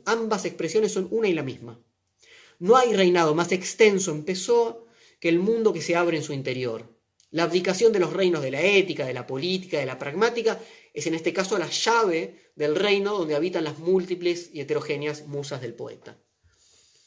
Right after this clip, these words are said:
El primer fragmento del libro dice: "A quien como yo no sabe, viviendo, tener vida, ¿qué le resta sino, como mis pocos pares,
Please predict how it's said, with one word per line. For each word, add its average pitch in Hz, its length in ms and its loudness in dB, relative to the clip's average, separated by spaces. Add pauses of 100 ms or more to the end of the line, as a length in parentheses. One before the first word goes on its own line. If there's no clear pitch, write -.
(280)
El 196 100 2
primer 196 260 2
fragmento 170 440 0
del 147 100 4
libro 143 480 -2
dice: 123 480 -10 (1900)
"A 143 80 -4
quien 139 240 0
como 143 220 0
yo 165 400 0 (400)
no 185 200 4
sabe, 135 680 0 (320)
viviendo, 143 880 0 (220)
tener 156 260 0
vida, 139 500 -4 (960)
¿qué 294 160 0
le 220 120 8
resta 139 460 -2
sino, 156 680 0
como 147 240 2
mis 143 140 -4
pocos 190 280 4
pares, 131 600 0